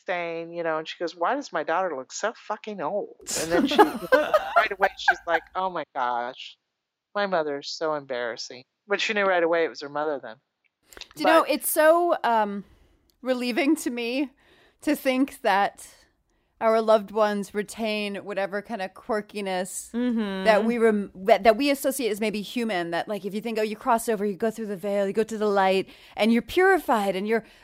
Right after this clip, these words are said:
Speaker 3: completely perfect." And no, it's like they retain
Speaker 2: Their personalities.
Speaker 3: Yeah, the stuff that you remember. Um,
Speaker 1: Oh, yeah.
Speaker 3: it, to me,
Speaker 1: No,
Speaker 3: that's
Speaker 1: no, no.
Speaker 3: so
Speaker 1: They
Speaker 3: funny and so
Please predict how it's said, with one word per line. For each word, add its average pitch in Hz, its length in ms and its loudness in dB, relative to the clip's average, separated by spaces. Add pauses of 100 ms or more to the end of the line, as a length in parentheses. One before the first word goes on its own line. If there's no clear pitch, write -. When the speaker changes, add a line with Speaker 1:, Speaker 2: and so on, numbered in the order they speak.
Speaker 3:
completely 330 720 4 (300)
perfect." 302 680 6
And 226 220 -2
no, 254 440 6
it's 220 240 -2
like 226 260 -2
they 247 160 -2
retain 247 800 -6 (520)
Speaker 2:
Their 233 120 -8
personalities. 262 1000 -4
Speaker 3:
Yeah, 302 460 6
the 185 140 -6
stuff 240 320 -2
that 254 140 -6
you 240 120 -6
remember. 214 920 -2 (200)
Um, 185 440 -2 (160)
Speaker 1:
Oh, 240 240 2
yeah. 196 300 -4
Speaker 3:
it, - 100 -2
to - 80 8
me, 349 140 8
Speaker 1:
No, - 20 8
Speaker 3:
that's 196 340 8
Speaker 1:
no, - 0 -
no. 277 200 12
Speaker 3:
so 302 60 8
Speaker 1:
They 294 60 -4
Speaker 3:
funny 277 480 6
and 220 240 2
so 240 720 2